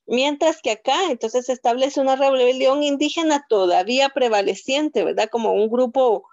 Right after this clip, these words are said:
minoritario en contra de la esclavitud. Pues definitivo, eh, ya cansados, ¿verdad? De ser servidumbre, de estar sometidos a esa posición.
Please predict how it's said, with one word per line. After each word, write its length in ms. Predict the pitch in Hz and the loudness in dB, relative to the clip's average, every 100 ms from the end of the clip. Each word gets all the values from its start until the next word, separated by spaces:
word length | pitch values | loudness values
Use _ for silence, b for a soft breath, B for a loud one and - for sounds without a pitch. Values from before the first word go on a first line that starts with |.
| b - | b -6
minoritario 880 | 240 247 226 202 196 190 180 294 339 _ _ | -2 0 2 2 0 0 0 0 -6 _ _
en 140 | - 214 | -6 -4
contra 320 | 214 208 220 | -2 0 0
de 80 | 196 | 2
la 100 | 180 | 0
esclavitud. 640 | - - 165 175 - 330 - _ _ _ - | -4 -4 -4 -4 -2 -4 -4 _ _ _ -8
Pues 140 | 185 | -4
definitivo, 800 | 185 180 185 185 233 240 262 240 - | -4 -4 -4 -4 -2 0 2 0 -2
eh, 300 | 165 196 185 | 0 0 0
ya 280 | 196 202 226 | -2 -2 -2
cansados, 680 | 220 208 - 226 285 247 196 | -6 -4 -2 0 0 0 0
¿verdad? 340 | 180 208 233 | 2 2 2
De 100 | 247 | 0
ser 260 | - 226 233 | -2 -2 -2
servidumbre, 1000 | - 247 202 180 202 247 269 262 247 226 | -2 -2 -2 2 2 2 2 2 2 2
de 200 | 190 165 | 0 -2
estar 280 | - 214 | -2 -4
sometidos 760 | 214 254 233 196 202 226 247 - | -2 -2 -2 -2 -2 0 0 -2
a 160 | 175 202 | -2 -2
esa 240 | 214 233 | 0 -4
posición. 680 | 226 202 - - - 254 | -2 -6 -6 -20 -4 -2